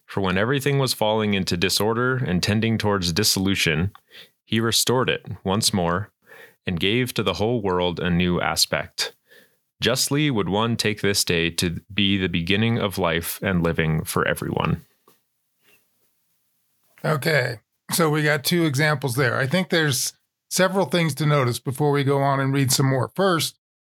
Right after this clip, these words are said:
Speaker 2: I mean, just look at how far-reaching these claims are, right? Rome brings peace to all lands and all people. It even affects the land itself. Apparently, chaos and disorder ruled the earth before Rome came to the rescue.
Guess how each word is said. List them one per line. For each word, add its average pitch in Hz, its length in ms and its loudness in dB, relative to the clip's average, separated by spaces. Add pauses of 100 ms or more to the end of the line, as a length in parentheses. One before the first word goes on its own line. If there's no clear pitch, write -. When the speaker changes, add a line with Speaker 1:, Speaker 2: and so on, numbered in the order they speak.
(120)
Speaker 2:
I 156 40 -2
mean, 160 80 2
just 185 200 0
look 247 160 0
at 247 100 0
how 165 220 2
far-reaching 156 880 0
these 127 200 2
claims 135 440 2
are, 110 300 -2 (460)
right? 156 360 0
Rome 180 420 0
brings 165 380 0
peace 160 380 0
to 156 100 0
all 170 360 0
lands 151 440 2
and 131 240 2
all 143 260 0
people. 127 500 -2 (720)
It 156 100 -2
even 185 340 2
affects 160 440 -2
the 151 140 0
land 147 400 2
itself. 127 500 0 (720)
Apparently, 143 720 0
chaos 175 600 0
and 147 160 0
disorder 135 760 0 (160)
ruled 156 440 0
the 143 160 0
earth 135 260 0
before 165 480 0
Rome 143 440 0
came 135 300 2
to 135 120 0
the 131 120 0
rescue. 113 500 0